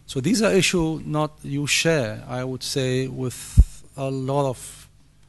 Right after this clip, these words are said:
countries on the international communities, whether they're rich countries or poor countries, everybody has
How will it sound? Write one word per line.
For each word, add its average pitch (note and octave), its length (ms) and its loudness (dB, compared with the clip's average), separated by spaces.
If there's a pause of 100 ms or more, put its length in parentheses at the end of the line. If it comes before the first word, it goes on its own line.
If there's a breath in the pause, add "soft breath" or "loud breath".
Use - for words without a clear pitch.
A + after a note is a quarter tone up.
(420 soft breath)
countries A#2+ 420 -4
on A#2 120 -4
the A#2 60 -4
international A2+ 360 -8
communities, A2+ 480 -12
whether A#2+ 240 -4
they're A2+ 220 -8
rich C#3+ 240 -6
countries B2+ 360 -6
or A#2 60 -6
poor B2 240 -4
countries, A2+ 480 -8 (120)
everybody A#2 520 -2
has A2+ 400 -8